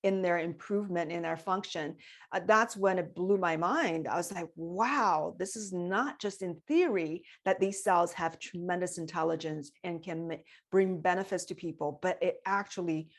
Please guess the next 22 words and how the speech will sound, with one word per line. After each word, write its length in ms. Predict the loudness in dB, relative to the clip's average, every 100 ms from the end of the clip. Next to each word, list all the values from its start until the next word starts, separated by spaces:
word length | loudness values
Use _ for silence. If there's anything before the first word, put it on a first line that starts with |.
| _ _
works." 680 | 4 6 6 2 -10 -10 -10 -16 -20 -8
Um, 480 | 4 8 8 6 4 -2
and 160 | 2 4
it's 120 | 4
very 320 | 4 4 2 0
elegant. 640 | 0 2 0 -2 -6 -16 -16 _ _
You 260 | 2 4 2
put 240 | 2 0
the 80 | 2
cells 380 | 4 6 6 4
in 80 |
the 60 | 2
body 540 | 4 4 4 2 -2 -4
and 180 | -4 0
they 120 | 0
find 440 | 0 2 2 2
where 200 | 4 4
they 100 | 4
need 220 | 0 -2 -4
to 80 |
go, 480 | 4 6 8 6 4 -2 -20 -20 _
and 420 | 2 4 4 2